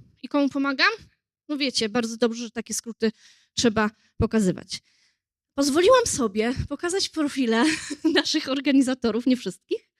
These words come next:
ale naszych organizatorów, jak nawet, e, osoby, które mają takie doświadczenie w organizowaniu, mogą nie wiedzieć, jak na tej platformie się zaprezentować. I to są takie profile, które, e,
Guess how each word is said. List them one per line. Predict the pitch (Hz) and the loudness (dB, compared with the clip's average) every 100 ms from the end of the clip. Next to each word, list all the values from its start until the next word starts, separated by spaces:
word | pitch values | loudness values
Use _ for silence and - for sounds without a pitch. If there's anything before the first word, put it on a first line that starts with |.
| _ - _ _ | _ -20 _ _
ale | 330 381 | -2 4
naszych | 381 370 359 | 4 4 4
organizatorów, | 330 330 311 269 277 330 330 - _ _ _ - | 2 2 2 2 4 2 2 -2 _ _ _ 2
jak | 285 294 - - _ _ _ _ _ | 4 2 -4 -16 _ _ _ _ _
nawet, | 311 339 - - 277 | 2 2 0 0 0
e, | 240 | 2
osoby, | 294 381 427 466 | 0 2 2 0
które | - 359 349 | 0 -4 -2
mają | 349 330 | -2 -2
takie | 330 277 | -2 0
doświadczenie | 294 330 311 302 294 | 0 0 2 2 2
w | 254 | 2
organizowaniu, | 254 277 240 254 285 285 277 _ _ 240 | 2 2 2 2 2 2 0 _ _ 2
mogą | 262 330 320 320 | 2 4 2 4
nie | 277 | 4
wiedzieć, | 269 254 262 233 | 2 0 -2 2
jak | 262 269 269 | 4 4 4
na | 254 240 | 2 4
tej | 247 233 | 4 2
platformie | 226 - 240 226 226 214 | 0 -2 -6 -4 -2 -2
się | 240 220 | -2 -2
zaprezentować. | 233 233 247 240 226 233 330 - - - _ _ _ _ | -2 -2 0 0 2 2 2 0 -4 -8 _ _ _ _
I | 254 | -4
to | 302 | 0
są | 320 302 | 2 0
takie | 285 254 | -2 -6
profile, | 254 320 320 | -4 -2 -2
które, | - - 262 254 _ _ _ - | -2 -2 -2 -2 _ _ _ -4
e, | 240 240 226 | 0 0 -2